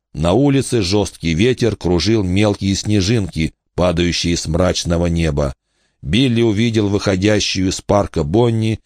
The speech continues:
и почти уже подошел к ней, чтобы утешить, но остановился — решив, что ей необходимо побыть одной,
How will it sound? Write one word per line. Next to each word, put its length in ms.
и 120
почти 440
уже 300
подошел 580
к 80
ней, 280
чтобы 380
утешить, 680
но 220
остановился — 920
решив, 480
что 160
ей 380
необходимо 760
побыть 420
одной, 500